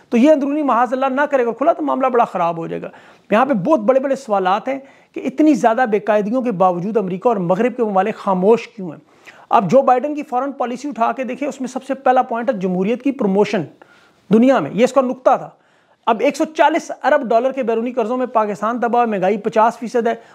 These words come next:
और यहाँ तबाही बर्बादी अलग मची हुई इलेक्शन में, लेकिन वो बोल नहीं रहे। सिर्फ इमरान खान रूस और चीन के कैंप में था, और ये सिर्फ बाइडेन की हुकूमत है। अभी मैं बताता हूँ उसके साथ जो अरब मुसलमान करने जा रहे हैं, इस साल वो ख़त्म हो जाएगी। ट्रंप एडमिनिस्ट्रेशन का अपना फार्मूला होगा, और वो खुद रूस और चीन के करीब है। इस सूरत हाल में अमेरिका को भी देखे,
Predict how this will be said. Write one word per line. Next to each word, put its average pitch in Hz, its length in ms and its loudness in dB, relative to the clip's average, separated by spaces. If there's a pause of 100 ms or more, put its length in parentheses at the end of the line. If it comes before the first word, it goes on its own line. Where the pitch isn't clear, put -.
(120)
और 214 120 4
यहाँ 247 160 4
तबाही 240 280 2
बर्बादी 208 380 0
अलग 220 200 2
मची 208 260 -6
हुई 202 80 2
इलेक्शन 185 300 -2
में, 214 100 -2
लेकिन 202 180 -2
वो 202 160 4
बोल 175 260 2
नहीं 220 140 0
रहे। 202 120 0 (220)
सिर्फ 233 260 2
इमरान 220 220 2
खान 196 280 0
रूस 190 220 -2
और 202 120 -2
चीन 190 240 -2
के 185 120 2
कैंप 180 200 -2
में 196 140 -2
था, 190 180 -10 (320)
और 220 80 6
ये 302 120 6
सिर्फ 339 200 6
बाइडेन 277 380 4
की 311 80 2
हुकूमत 190 380 -2
है। 202 60 2
अभी 247 120 0
मैं 285 100 4
बताता 277 300 0
हूँ - 20 0
उसके 294 140 -4
साथ 262 120 0
जो 233 100 -2
अरब 233 200 2
मुसलमान 214 420 -6
करने 175 220 -4
जा 147 160 -4
रहे 202 100 -8
हैं, - 80 -18 (520)
इस 311 220 2
साल 311 220 4
वो 311 80 0
ख़त्म 311 200 0
हो 320 140 0
जाएगी। 269 280 -6 (180)
ट्रंप 285 220 2
एडमिनिस्ट्रेशन 277 460 -4
का 277 60 -2
अपना 277 200 0
फार्मूला 226 380 2
होगा, 208 200 0 (440)
और 233 100 4
वो 294 140 4
खुद 320 200 -4
रूस 285 200 -2
और 269 80 2
चीन 247 220 -4
के 254 100 -4
करीब 226 300 -2
है। 240 80 -2
इस - 80 -8
सूरत 269 220 -2
हाल 226 220 2
में 254 100 -4
अमेरिका 208 340 0
को 269 100 -6
भी 226 100 -6
देखे, 202 240 -2